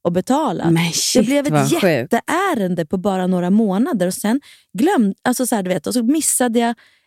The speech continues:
Speaker 1: ett tele-, en sån här telefon, ehm,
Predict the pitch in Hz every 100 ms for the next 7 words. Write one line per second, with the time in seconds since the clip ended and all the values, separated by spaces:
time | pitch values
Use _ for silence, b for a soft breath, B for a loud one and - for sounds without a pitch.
0 | _ 233 - 226 - - 226 233 202 202
1 | 208 - 262 185 175 175 175 - _ _
2 | _ - 175 170 180 -